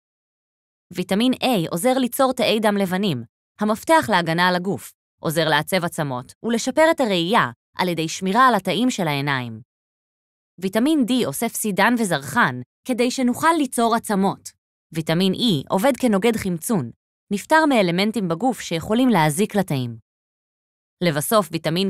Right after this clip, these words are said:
K מסייע בקרישת הדם, כי הוא עוזר ליצור חלבונים שעושים את העבודה. בלי כל הוויטמינים האלה, האדם עומד בפני חוסרים שגורמים למגוון של בעיות,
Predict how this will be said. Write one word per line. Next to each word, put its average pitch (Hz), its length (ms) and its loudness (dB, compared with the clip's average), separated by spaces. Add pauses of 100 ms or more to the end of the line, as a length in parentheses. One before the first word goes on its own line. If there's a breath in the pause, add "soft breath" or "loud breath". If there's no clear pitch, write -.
K - 40 -4 (540)
מסייע 247 420 2
בקרישת 247 580 0
הדם, 160 400 0 (960)
כי 202 100 -2
הוא 151 100 2
עוזר 170 260 0
ליצור 175 340 0
חלבונים 190 580 0
שעושים 208 460 -2
את 262 120 0
העבודה. 151 400 0 (640)
בלי 302 200 -2
כל 254 220 4
הוויטמינים 180 580 0
האלה, 127 300 -4 (280)
האדם 196 380 2
עומד 226 280 0
בפני 220 260 -2
חוסרים 208 540 -2
שגורמים 220 460 0
למגוון 240 480 0
של 262 180 -2
בעיות, 151 520 0